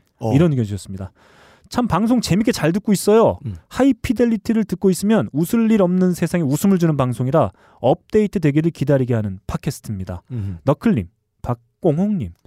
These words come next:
Speaker 1: 음.
Speaker 2: 빡가능 피디님, 화이팅입니다. 추운 겨울 건강 조심하시고요. 부디 좋은 음악도 많이 소개해 주시고 멋진 개드립도 당부 부탁드립니다.
Speaker 1: 예.
Speaker 2: 그리고 더치커피 잘 먹고 있어요.
Speaker 1: 음.
Speaker 2: 아로니아진은 좀 비싸서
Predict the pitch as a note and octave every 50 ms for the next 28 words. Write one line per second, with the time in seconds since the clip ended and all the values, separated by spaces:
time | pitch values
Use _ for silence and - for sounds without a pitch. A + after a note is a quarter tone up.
0 | _ _ - C3+ A#2 G2+ - - - E3 D#3 - - G#3 G#3 G#3+ A3 F#3+ - -
1 | F#3+ F3 F#3 F3 C3 F2 E2+ _ _ _ _ _ _ _ _ _ _ _ - -
2 | B3 - - G3+ E3+ B2+ A2 F#2+ F2 F2 - _ _ - - - C4 B3+ A#3+ A3
3 | G#3+ G#3+ G#3+ - - D#3 D#3+ E3 F3+ F3 D#3+ - - C#3 B2+ - C#3+ B2+ - -
4 | C#3 F3 G3 C#3+ - - - - F3 F3+ - - F3+ A#3+ C#4 C4 A#3+ G#3+ G3+ -
5 | - F#3 - A#2+ B2+ D#3 F#3+ G3 D#3+ - F3+ E3 E3 D#3+ D3+ D3 - F#3 F#3+ F3
6 | G#2+ - _ _ _ _ _ _ - D3 G3 G#3 - - B3+ A#3 G3+ - C3+ C3
7 | C3 D3 D3+ C#3+ - F3+ E3 - - C#3 C#3+ C3+ C#3+ B2 G2+ - _ _ - -
8 | - D3 - C3+ A#2 G#2+ G2 - F2 A#2 A#2 B2+ A2+ F2+ - _ _ _ - D3
9 | E3 D3+ - B2 - - - - - - C#3 - - C#3+ D3+ E3+ - - C3 A2+
10 | - - E3+ D3+ G2+ - _ _ _ - G#2 F#2 G2 - - G#2+ A#2 D3+ E3+ F#3
11 | F3+ F3+ F3+ F3 E3 D#3+ D#3+ F3 E3+ E3+ E3 C#3 - - - B2 A#2 B2+